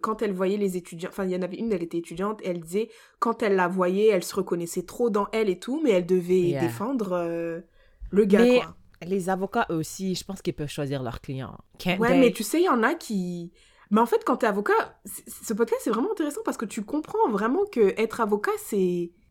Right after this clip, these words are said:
Speaker 1: et c'est
Speaker 2: Ouais,
Speaker 1: un
Speaker 2: c'est
Speaker 1: délire,
Speaker 2: compliqué,
Speaker 1: là,
Speaker 2: hein.
Speaker 1: c'est, ouais.
Speaker 2: Non, surtout avocat, euh, je pense criminel.
Speaker 1: Ouais, pénal,
Speaker 2: Parce que si
Speaker 1: ils
Speaker 2: t'es
Speaker 1: appellent
Speaker 2: avocat
Speaker 1: ça.
Speaker 2: de famille, wesh.
Speaker 1: Ouais, bah, euh, avocat de famille, tu peux attendre d'entendre des trucs sordides, hein, quand il y a des bails
Speaker 2: Yeah,
Speaker 1: d'inceste
Speaker 2: c'est
Speaker 1: et
Speaker 2: vrai.
Speaker 1: tout,
Speaker 2: That's
Speaker 1: euh.
Speaker 2: true.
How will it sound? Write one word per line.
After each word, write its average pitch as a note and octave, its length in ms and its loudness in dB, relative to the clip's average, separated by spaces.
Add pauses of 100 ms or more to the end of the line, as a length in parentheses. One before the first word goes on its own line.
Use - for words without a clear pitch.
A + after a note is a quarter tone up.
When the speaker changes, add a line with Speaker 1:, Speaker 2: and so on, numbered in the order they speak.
Speaker 1:
et G#3+ 140 2
c'est - 640 -10
Speaker 2:
Ouais, F3+ 60 2
Speaker 1:
un - 20 2
Speaker 2:
c'est E3 160 -4
Speaker 1:
délire, C4 240 6
Speaker 2:
compliqué, C4 240 4
Speaker 1:
là, F3+ 140 4
Speaker 2:
hein. E3+ 40 0
Speaker 1:
c'est, E3+ 460 0
ouais. F3 260 2
Speaker 2:
Non, G3+ 140 0
surtout - 340 0
avocat, G#3 540 4
euh, D3 240 2
je - 100 -8
pense - 220 -2
criminel. E3+ 720 -4 (300)
Speaker 1:
Ouais, A3+ 200 8
pénal, A#3 220 2
Speaker 2:
Parce A3 140 4
que G3+ 80 4
si F3+ 60 2
Speaker 1:
ils F#3+ 60 2
Speaker 2:
t'es F3+ 60 2
Speaker 1:
appellent F#3 120 8
Speaker 2:
avocat F#3 200 6
Speaker 1:
ça. F#3 80 8
Speaker 2:
de F3+ 80 0
famille, F#3 380 4
wesh. B2 380 -2 (180)
Speaker 1:
Ouais, F#3 300 2
bah, F3+ 160 2
euh, E3+ 200 0
avocat F3 300 -2
de F#3+ 80 -16
famille, G3 180 -2
tu G3+ 100 -10
peux F#3 80 -2
attendre E3+ 260 -4
d'entendre E3 300 -6
des E3 100 -4
trucs - 200 -12
sordides, A3+ 500 -2
hein, A3 160 2
quand G#3+ 120 -4
il G3 40 2
y - 20 2
a - 20 -2
des F3+ 80 -4
bails F#3+ 240 0
Speaker 2:
Yeah, D#3+ 100 2
Speaker 1:
d'inceste - 400 0
Speaker 2:
c'est F#3 60 2
Speaker 1:
et - 40 0
Speaker 2:
vrai. - 40 -2
Speaker 1:
tout, A#3+ 260 -4
Speaker 2:
That's F#3 140 0
Speaker 1:
euh. E3 80 -6
Speaker 2:
true. E3 120 -12